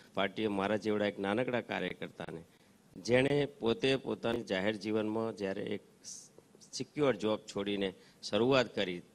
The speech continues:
એમ એલ એ બનવાના સપના સાથે, આજે બબે વખત એમ એલ એ, બબે વખત સાંસદ, ભારત સરકારમાં મંત્રી, એને હવે બીજું શું જોઈએ? આ સન્માન સાથે અંતિમ ક્ષણો વીતે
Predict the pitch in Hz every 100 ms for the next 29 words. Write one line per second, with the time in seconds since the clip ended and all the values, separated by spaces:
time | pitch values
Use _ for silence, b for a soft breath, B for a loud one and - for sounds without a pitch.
0 | - 98 107 139 131 113 104 101 98 -
1 | - 92 87 82 76 85 b b - 92
2 | 95 110 110 107 104 - 90 87 107 101
3 | 110 104 90 87 101 104 101 - 80 95
4 | - - 104 90 - 82 90 107 98 -
5 | b b 92 87 113 113 104 110 101 101
6 | 92 95 90 85 b - 127 147 147 147
7 | 131 120 147 175 180 101 85 80 - -
8 | _ - 104 - 104 131 165 139 117 117
9 | 110 b b - 123 - 151 135 - 117
10 | 113 104 - 98